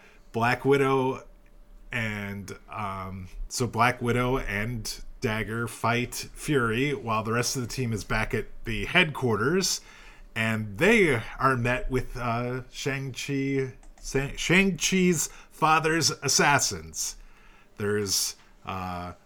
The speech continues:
lots of fighting that goes on across several books with regards to these fights. Moon Knight takes a set of daggers to the chest from one of, like, the head of the, the assassins, and, um,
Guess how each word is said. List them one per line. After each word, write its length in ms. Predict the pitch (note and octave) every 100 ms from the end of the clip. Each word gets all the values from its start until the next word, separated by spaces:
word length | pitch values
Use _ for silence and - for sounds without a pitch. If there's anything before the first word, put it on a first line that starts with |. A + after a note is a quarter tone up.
| -
lots 300 | A2 A2+ C#3
of 120 | A2+
fighting 360 | D3+ E3+ D#3
that 120 | D3 C#3
goes 320 | D3+ C#3+ A#2+
on 360 | C3+ C3 C3
across 500 | C3 A#2 - A#2 A2+
several 420 | - - B2+ A#2 G#2
books 520 | C3+ B2+ - - - -
with 240 | G#2 -
regards 420 | G#2 G2 G#2 G2
to 80 | A2
these 240 | G2 F#2+
fights. 560 | - B2 A#2+ A2+ - - - - - - -
Moon 180 | C3+ C#3
Knight 240 | C3 C3 C3
takes 320 | C#3+ C3+ C3
a 60 |
set 220 | A2+ C#3 A#2+
of 120 | G2
daggers 760 | C#3+ D#3+ D#3 D#3 D#3 D3 -
to 100 | -
the 100 | C#3+
chest 480 | C3 - C#3 C3+ -
from 420 | - B2+ A#2 A2+
one 240 | A2 G#2+ A2
of, 200 | G2+ -
like, 280 | A2 G2+ -
the 120 | G2+
head 260 | - B2
of 220 | B2 G#2 G#2+
the, 360 | A2 G#2+ A2 -
the 140 | A2
assassins, 840 | G#2 - C3 C3+ C#3+ C#3 C3+ B2+ - - - - - -
and, 600 | A2 A2 G#2+ G#2+ G#2+ F2+ - - - -
um, 520 | E2 F#2 F#2+ F#2 F#2